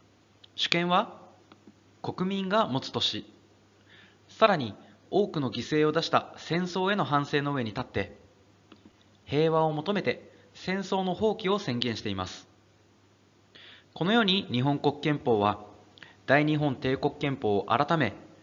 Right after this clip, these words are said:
より良い日本国を作っていくために様々な変化が行われたんです。三つの基本原理はしっかりと押さえておいてください。日本国憲法は立憲主義や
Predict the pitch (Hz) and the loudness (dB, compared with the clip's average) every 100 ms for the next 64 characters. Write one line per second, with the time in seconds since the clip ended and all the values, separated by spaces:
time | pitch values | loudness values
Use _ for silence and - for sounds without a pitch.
0 | - - - 139 190 233 202 - - 123 | -20 -10 2 2 4 2 0 -2 -6 -2
1 | 147 151 151 - 101 - 185 185 156 147 | 2 0 -2 -2 -2 -2 -6 -2 -2 0
2 | 147 165 147 90 - - - 185 202 175 | 0 0 -2 -4 -12 -8 0 2 4 2
3 | 160 180 - - - - 196 165 135 175 | 4 2 0 -8 -8 -2 0 2 4 2
4 | - - 113 101 101 98 87 90 - - | 0 -6 -2 0 -2 -4 -4 -6 -10 -20
5 | _ _ _ _ _ _ _ - - _ | _ _ _ _ _ _ _ -20 -20 _
6 | _ _ _ _ _ _ _ _ _ _ | _ _ _ _ _ _ _ _ _ _
7 | _ _ 113 117 - 220 214 151 160 160 | _ _ -6 -4 2 2 6 4 4 4
8 | 170 139 143 156 - - 143 - 156 160 | 2 6 4 4 0 0 0 4 4 4
9 | 117 135 127 113 107 98 101 127 104 - | 2 2 2 0 -2 -6 -2 0 -2 -4
10 | - - _ _ _ _ _ _ - - | -20 -20 _ _ _ _ _ _ -20 -20
11 | _ 117 143 156 156 - 170 151 123 104 | _ 2 2 2 0 0 0 2 2 4
12 | 110 139 - - - _ - 113 - 180 | 4 2 -4 -20 -20 _ -12 -12 -2 0
13 | 185 180 165 117 | 2 2 4 4